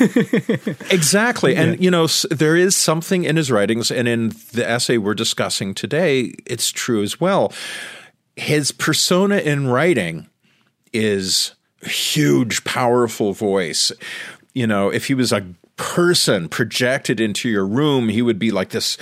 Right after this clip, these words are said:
Speaker 2: seven-foot-tall, muscle-bound giant grabbing you by the lapels and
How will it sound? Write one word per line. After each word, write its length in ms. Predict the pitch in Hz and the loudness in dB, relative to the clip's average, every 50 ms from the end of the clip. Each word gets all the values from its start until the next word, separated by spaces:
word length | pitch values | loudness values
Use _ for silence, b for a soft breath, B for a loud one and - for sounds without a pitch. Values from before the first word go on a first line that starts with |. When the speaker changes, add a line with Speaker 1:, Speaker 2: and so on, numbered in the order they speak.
| B B B B B B | B B B B B B
Speaker 2:
seven-foot-tall, 1300 | - - - - - 165 170 143 147 139 120 - - 156 135 - - - - - 135 131 131 123 120 110 | -4 -4 -2 0 0 0 0 0 -2 -4 -4 -2 0 0 0 0 -2 -6 -4 0 2 2 4 4 4 2
muscle-bound 1000 | 110 107 110 117 123 123 - - 143 131 101 104 117 123 117 113 107 95 95 | 2 0 0 0 0 0 0 0 0 2 2 2 2 2 2 2 0 -2 -4
giant 600 | 95 92 - 127 117 123 139 139 131 113 101 90 95 | -6 -4 -2 0 0 0 0 0 0 -2 -2 -4 -6
grabbing 500 | 95 110 107 110 117 127 135 123 143 127 | -4 -2 0 0 0 0 0 0 0 0
you 120 | 123 120 113 | 2 2 2
by 200 | 92 113 107 110 | 2 2 0 0
the 120 | 92 110 | 0 0
lapels 760 | 101 101 95 - - - 123 123 120 123 117 104 98 95 - | -2 -2 -4 -6 -4 -2 0 2 2 2 2 2 0 -2 -2
and 220 | 101 95 92 90 | -4 -4 -4 -6